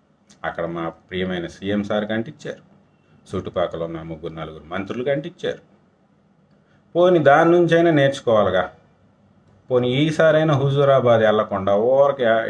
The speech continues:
ఎట్లా ఎవరు టీవీలు వాళ్ళకు ఉన్నాయిగా, ఎవరు టీవీలు వాళ్ళకు ఉన్నాయి,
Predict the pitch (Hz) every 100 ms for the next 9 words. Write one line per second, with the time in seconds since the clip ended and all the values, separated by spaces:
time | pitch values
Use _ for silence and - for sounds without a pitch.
0 | 107 - 180 123 127 120 143 175 202 147
1 | 95 82 92 101 87 82 123 107 62 _
2 | _ _ _ _ _ _ 110 127 120 143
3 | 170 175 110 87 95 95 85 92